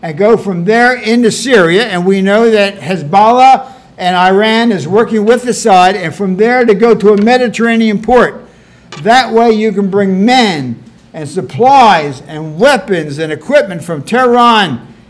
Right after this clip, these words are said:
into Iraq, into Syria, into, to, to the Mediterranean, to Hezbollah,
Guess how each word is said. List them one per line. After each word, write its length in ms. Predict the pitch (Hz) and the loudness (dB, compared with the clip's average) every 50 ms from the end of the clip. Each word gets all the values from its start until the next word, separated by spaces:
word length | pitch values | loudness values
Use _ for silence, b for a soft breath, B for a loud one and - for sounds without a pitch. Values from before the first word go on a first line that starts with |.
| B B B _ - | B B B _ -8
into 680 | 233 269 277 269 233 - - 254 262 262 254 240 240 196 | -6 -4 -4 -4 -4 -4 -2 -2 -2 -2 -2 -2 -4 -4
Iraq, 540 | 175 170 170 170 170 165 156 143 - - - - - _ _ _ - | -4 -2 -2 0 0 0 0 -2 -4 -10 -18 -20 -20 _ _ _ -8
into 460 | 220 247 285 277 - - 226 247 208 | -6 -6 -6 -6 -4 -2 -2 -2 -2
Syria, 640 | - - 220 233 220 208 185 170 156 139 123 113 B B B B B _ | -4 -4 0 2 4 4 4 2 0 -2 -4 -6 B B B B B _
into, 440 | 226 240 269 285 214 - 226 247 214 | -6 -6 -4 -4 -2 0 0 0 0
to, 340 | 147 - - 220 302 302 220 | -2 -2 -2 -2 -2 -2 -2
to 160 | - 233 247 | -2 0 0
the 100 | 233 214 | 2 2
Mediterranean, 880 | 202 190 175 170 156 - - 190 190 180 175 170 156 147 135 113 - B B B B B B | 2 0 0 -2 -4 -6 -6 -4 -4 -4 -4 -6 -8 -8 -10 -10 -12 B B B B B B
to 120 | - - 277 294 285 | -8 -6 -4 -2 0
Hezbollah, 920 | 247 220 233 247 220 170 160 196 180 170 165 165 156 151 139 123 117 - | 2 2 4 2 2 0 0 0 0 0 2 2 2 2 2 0 -4 -10